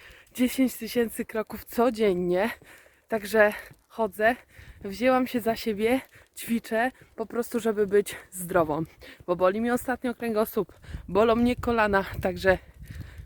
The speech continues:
bierzemy się za robotę. Może niektórzy kojarzą, może niektórzy nie. Haruś ze mną będzie chodził, dlatego że też ma nadwagę, bolą go stawy, ale to po chorobie już go bolą te stawy. No i stwierdziłam, że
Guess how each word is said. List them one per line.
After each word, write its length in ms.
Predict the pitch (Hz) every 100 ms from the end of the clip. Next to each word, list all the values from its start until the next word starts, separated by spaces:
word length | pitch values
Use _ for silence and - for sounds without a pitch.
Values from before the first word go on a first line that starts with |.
| -
bierzemy 440 | 196 226 214 165 160
się 160 | - - -
za 200 | 185 220
robotę. 360 | 202 170 156 - - - _ 208 208 -
Może 260 | 240 254 247
niektórzy 440 | 247 240 - 208
kojarzą, 480 | 202 185 190 220 240
może 300 | 220 180 165
niektórzy 520 | 170 170 - 170 165
nie. 280 | 156 160 202 - - - -
Haruś 320 | - 214 208
ze 140 | 190 190
mną 220 | 180 175
będzie 260 | 180 175 175
chodził, 440 | - 170 226 285 - -
dlatego 380 | 190 190 185
że 140 | 185 185
też 200 | 196 -
ma 120 | 180
nadwagę, 600 | 180 165 170 180 180 240 - - - - -
bolą 340 | 185 190 175 175
go 120 | 175
stawy, 540 | - - 269 254 294 302 - - - - -
ale 140 | 202
to 120 | 180
po 120 | 185 185
chorobie 360 | 233 226 180
już 140 | 160 165
go 120 | 175
bolą 300 | 170 165 170
te 120 | 185
stawy. 440 | - 196 180 202 247 - - - - _ -
No 160 | 359 339
i 100 | 277
stwierdziłam, 640 | - 208 170 180 214 208
że 220 | 170 180